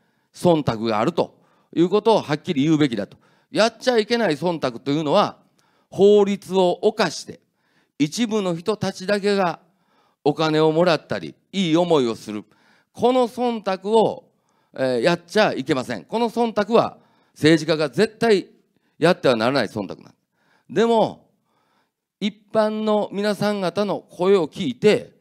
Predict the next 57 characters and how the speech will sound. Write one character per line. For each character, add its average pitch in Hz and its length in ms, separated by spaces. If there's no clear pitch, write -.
そ - 180
の 196 140
声 202 340
に 175 400
そ 196 240
ぐ 202 300
う - 80
政 151 280
策 156 240
を 147 120
や 131 120
る。 120 120
こ 214 160
れ 240 100
は 220 380
政 190 340
治 202 60
家 226 120
と 180 140
し - 100
て 135 320
や 170 220
る 247 140
べ 247 140
き 151 260
忖 151 340
度 110 220
だ 196 160
と - 220
思 117 240
い 101 60
ま 95 120
す。 - 240
え、 160 180
今 196 120
日 185 60
も 175 80
メ 202 160
デ 196 80
ィ 190 40
ア - 20
の 175 80
皆 170 200
さ 160 120
ん 151 80
も 147 100
い - 20
っ 156 40
ぱ 156 140
い 156 60
来 - 80
て 160 100
ま 151 140
す 127 40
け 120 120
ど 101 100
ね、 113 260